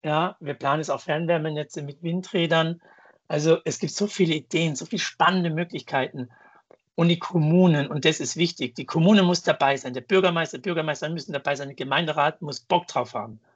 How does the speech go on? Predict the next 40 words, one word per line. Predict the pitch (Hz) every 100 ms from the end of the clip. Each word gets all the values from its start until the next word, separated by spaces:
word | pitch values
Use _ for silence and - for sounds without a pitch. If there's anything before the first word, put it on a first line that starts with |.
| _ _ _ _ -
Weil | 151
du |
kannst | - 185 208 -
nicht | 185 -
gegen | 170
den | 151 147
Gemeinderat | 143 151 135 123
ankämpfen, | 113 131 - 117 123
das | 139
funktioniert | - 151 - 131 120 120
nicht. | 120 113
Also | 139 131 135
das | - -
wird | 147
so | - 165
schwierig, | - 156 160 170 170 _ - - _
da | -
werden | 156 165
dir, | 165 160 160
wird | 156 165
dir | 151
nur | 151
schwer | - 160
gemacht. | 165 156 -
Also | 135
es | 135
muss | 170 220 _ _ _ _ -
eine | 160 165
gemeinsame | 170 170 254 220 208 196
positive | - 196 190 - 170
Stimmung | 165 190 185 185
aus | 196 226
dem | 202
Rathaus, | 160 170 - 170 165 -
aus | - 185
der | 185
Bürgergemeinschaft | 180 175 165 151 151 147 -
rausgehen. | 139 143 - 139 147 _ _ _ _ _ _ _
Und | 151 143 -
dann | 160 190 220